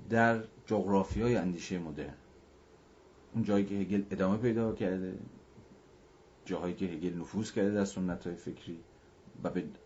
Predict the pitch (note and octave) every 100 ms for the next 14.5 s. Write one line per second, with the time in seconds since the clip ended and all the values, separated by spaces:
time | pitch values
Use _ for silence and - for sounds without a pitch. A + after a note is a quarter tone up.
0 | - - - G2 - G2+ F#2 - F#2 F2+
1 | F#2 D#2+ - F2 F#2+ G2+ - F#2 - E2+
2 | D#2+ D#2 - F#2 E2 A2 A#2 G2+ G2+ F#2
3 | E2+ F2 F2+ - - - F#2+ - E2 E2+
4 | D#2+ G#2+ - F#2 F2 - - - - -
5 | - - - - - - - - - -
6 | F#2+ F2 F2 E2+ F2+ E2 E2 D#2+ D#2 C#2
7 | - - - - - - - - - -
8 | - - - - - - G2 C3+ D#3 D3+
9 | D3 - D#3+ C3+ A2+ A2 B2 B2 B2 A#2+
10 | A#2 A#2+ F#2+ F2+ F#2 F2 F#2 F2+ - G2+
11 | A2 G2+ F#2+ F2 E2 F2 E2+ F2+ G2+ G2+
12 | G2+ - F#2 F2+ E2+ E2+ E2+ G#2 D#2+ D2
13 | C#2 - - - E2 F2 F2 E2 - E2
14 | E2 G2 D#2 D2 D2+